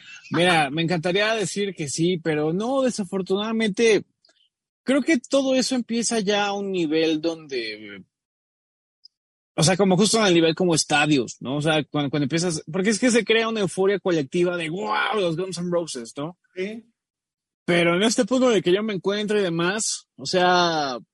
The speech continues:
Speaker 1: pues no te voy a decir que, pues sí, caen chicas, pero, du-, híjole, durante, cuando era joven y empecé a tocar guitarra, era cuando menos me llovían chicas. <laughs>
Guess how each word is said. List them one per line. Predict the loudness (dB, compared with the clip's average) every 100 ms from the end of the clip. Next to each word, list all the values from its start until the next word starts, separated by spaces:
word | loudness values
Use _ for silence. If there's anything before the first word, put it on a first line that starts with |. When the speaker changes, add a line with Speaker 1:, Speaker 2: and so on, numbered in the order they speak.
| _ _ -8
Speaker 1:
pues | -2
no | -2
te | 0
voy | 0 -2
a |
decir | 0 0 -2 -2
que, | 0 2 2 0 -4 -14 _ _ _ _ _ _ _ _
pues | -6
sí, | -4 -2 -4
caen | -2 -2 -2
chicas, | -6 -6 -4 -4 -4 -10 _ _ _ _ _ _ _
pero, | 0 2 4 2 2
du-, | -2 -4
híjole, | -4 0 2 2 0 -2
durante, | 0 2 4 2 0 0 2 0 -8 _ _ _ _ _ _ _
cuando | -2 2 4
era | 2
joven | 0 -2 -2
y | -4
empecé | -6 -6
a |
tocar | -4 -4
guitarra, | -4 -4 -4 -2 -4 -6
era | -12
cuando | -8 -6 0 2 2
menos | 2 4 4 4 0 -2 -2
me | -4 -4
llovían | -2 -4 -6
chicas. | -10 -4 -2 -2 -6
<laughs> | -8 -8 -8 -18 _ -10 -6 -8